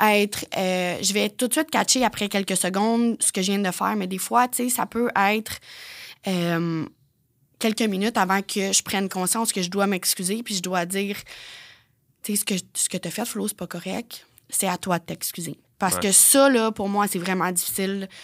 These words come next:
Speaker 1: de me dire, puis je l'ai vraiment travaillé avec toi dans mon
Speaker 2: Ouais.
Speaker 1: couple. Quand on a commencé à être ensemble, j'étais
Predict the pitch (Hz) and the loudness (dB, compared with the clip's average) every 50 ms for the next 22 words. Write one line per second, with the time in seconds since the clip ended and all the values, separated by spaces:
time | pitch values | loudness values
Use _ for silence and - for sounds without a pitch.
0 | - - - 185 185 185 202 226 208 202 202 190 185 180 185 202 208 208 - - | -16 -8 -4 -2 0 0 0 0 2 0 0 0 0 0 0 0 0 0 0 -2
1 | 196 190 180 175 185 190 175 165 - - - 190 180 185 175 165 160 151 - - | -2 0 0 0 0 0 0 -2 -6 -6 -2 0 0 0 0 0 -2 -2 -2 -2
2 | - 180 196 - - - - - - - - - - - _ _ _ _ _ _ | -4 -4 -6 -6 -10 -20 -20 -20 -20 -20 -20 -20 -20 -20 _ _ _ _ _ _
3 | _ _ _ _ _ _ - - - - 196 185 190 185 175 160 170 - - - | _ _ _ _ _ _ -12 -10 -6 -4 -2 0 0 0 0 0 -2 -4 -2 -2
4 | 202 190 185 180 180 - 220 214 208 - 202 180 175 - 196 190 190 185 190 185 | 0 0 2 0 0 2 2 2 2 0 -2 -2 -2 0 0 0 0 0 0 0
5 | - - 170 - - | 0 -2 -4 -6 -8